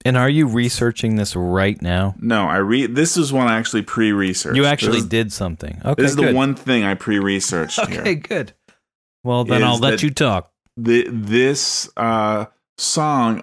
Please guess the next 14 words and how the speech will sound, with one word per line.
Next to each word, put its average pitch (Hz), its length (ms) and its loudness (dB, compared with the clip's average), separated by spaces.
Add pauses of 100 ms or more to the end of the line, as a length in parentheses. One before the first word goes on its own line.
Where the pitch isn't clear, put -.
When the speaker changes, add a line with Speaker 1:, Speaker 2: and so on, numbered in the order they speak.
Speaker 2:
up 123 160 -2
until 123 640 0
two - 280 -4
thousand 120 400 0
and 101 160 0
five 92 720 -2
was 98 200 -2 (100)
only 113 340 0
available 104 460 0
on 87 140 0
the 92 60 0
Big 92 200 -2
Lebowski 92 500 -4
soundtrack. 78 680 -8